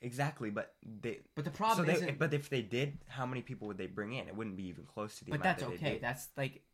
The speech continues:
Speaker 2: I'm o-,
Speaker 1: Absolutely.
Speaker 2: so the problem isn't evangelism. It's the
Speaker 1: The wa-, the means
Speaker 2: the
Speaker 1: of it.
Speaker 2: principle. Well, not even the means of evangelism, 'cause they don't,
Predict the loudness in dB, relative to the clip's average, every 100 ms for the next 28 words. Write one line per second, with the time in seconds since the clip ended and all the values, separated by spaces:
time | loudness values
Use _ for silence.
0 | -6 2 2 4 0 -2 -8 -16 -2 0
1 | 0 0 -2 2 4 4 2 2 0 -2
2 | -2 -10 -14 -18 -20 -10 -6 -6 -6 -6
3 | -6 -8 _ _ -6 0 0 0 -2 -2
4 | -2 0 0 0 -4 -8 -8 0 2 4
5 | 4 4 2 2 0 0 0 -2 -2 -10
6 | -14 -10 -4 -2 -4